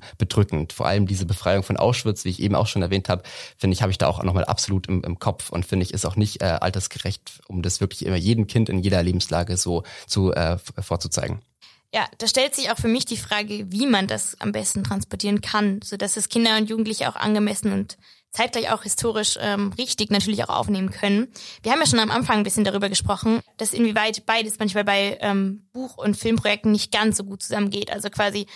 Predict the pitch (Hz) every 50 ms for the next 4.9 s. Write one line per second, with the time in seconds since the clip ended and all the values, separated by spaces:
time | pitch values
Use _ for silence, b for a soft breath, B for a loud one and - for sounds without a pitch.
0 | B B B B B B B - - - - 240 254 254 233 226 220 214 220 214
1 | 208 202 220 269 285 285 277 - 269 269 269 285 - - - 220 220 220 214 214
2 | 214 - - - 208 208 208 - 208 196 202 196 - 208 202 202 196 - - 208
3 | 208 208 196 - - - 220 - - 208 196 196 - - - 214 208 208 196 -
4 | 202 185 - 208 - 120 - - - 143 113 - - 202 - - -